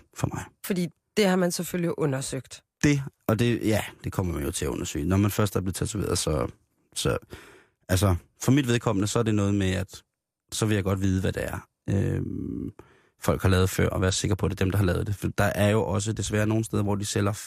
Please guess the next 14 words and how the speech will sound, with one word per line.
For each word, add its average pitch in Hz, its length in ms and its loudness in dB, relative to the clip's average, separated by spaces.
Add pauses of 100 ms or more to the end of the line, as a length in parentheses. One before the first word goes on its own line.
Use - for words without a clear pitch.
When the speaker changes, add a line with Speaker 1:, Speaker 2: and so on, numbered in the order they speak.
(140)
Speaker 1:
sætter 98 480 0
falske 98 420 -2
billeder 98 320 0
i - 120 0
deres - 500 -2
tatoveringsmapper, 98 840 0
og - 160 0
så 98 80 0
er 95 80 2
det, 101 100 2
man 101 120 2
kommer 101 220 0
ud 104 120 0
med, 101 280 0